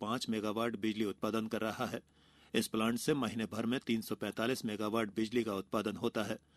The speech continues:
वहीं निगम द्वारा शहर के जल शोधन यंत्रों में लगाए गए सोलर पैनलों से भी प्रतिदिन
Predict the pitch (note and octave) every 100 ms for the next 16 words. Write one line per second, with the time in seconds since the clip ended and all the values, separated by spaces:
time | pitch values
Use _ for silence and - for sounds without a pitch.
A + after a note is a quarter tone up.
0 | - G#2 A2+ B2+ A#2+ A#2+ C#3 A#2+ G#2+ G#2+
1 | C3+ C3 B2 A#2+ C3+ A#2 A#2 A#2 - A#2
2 | A2 B2 A#2 G#2 A#2 A2+ G#2+ G#2 G#2+ G#2
3 | A2+ C3 - G#2+ A#2 A#2 - G2+ G#2+ B2
4 | C3+ G2+ A#2+ A#2+ G#2+ A2+ A#2